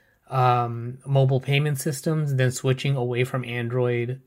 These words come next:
or I O S is gonna be difficult if you do use mobile payment systems. Um, just because it is hard to s-, it would be hard to s-, convince people to use,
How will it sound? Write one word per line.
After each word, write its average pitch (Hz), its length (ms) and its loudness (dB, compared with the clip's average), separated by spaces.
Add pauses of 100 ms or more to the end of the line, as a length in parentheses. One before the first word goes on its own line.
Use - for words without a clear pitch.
(120)
or 131 240 -2
I 123 220 0
O 120 160 -4
S 113 180 -6
is 127 100 -4
gonna 117 160 -2
be 117 120 -2
difficult 120 580 -6
if 123 180 -10
you 120 120 -6
do 123 140 0
use 120 280 0
mobile 117 300 -2
payment 131 420 0
systems. 127 560 -8 (580)
Um, 135 560 4 (120)
just 165 300 0
because 151 560 0
it 139 240 0
is 131 420 4
hard 127 540 2
to 120 420 0
s-, - 220 -8 (260)
it 156 100 -6
would 147 140 0
be 143 120 0
hard 131 300 4
to 143 100 -2
s-, 127 200 -4 (260)
convince 131 320 0
people 131 340 -4
to 131 120 -6
use, 117 520 -4